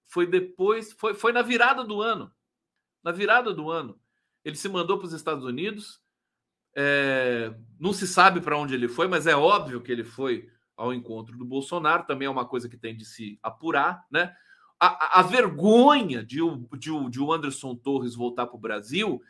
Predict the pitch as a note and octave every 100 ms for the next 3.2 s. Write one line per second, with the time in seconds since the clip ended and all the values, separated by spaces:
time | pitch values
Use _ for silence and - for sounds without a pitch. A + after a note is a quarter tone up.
0 | _ - G#3 A3 A3 A#3 - - A#3+ -
1 | G#3+ A#3 - A#3 A#3 A3 F#3+ G#3+ G#3 -
2 | - G#3 F3+ F3+ G#3 G3+ G#3+ A3+ G#3 F3+
3 | G#3+ D#3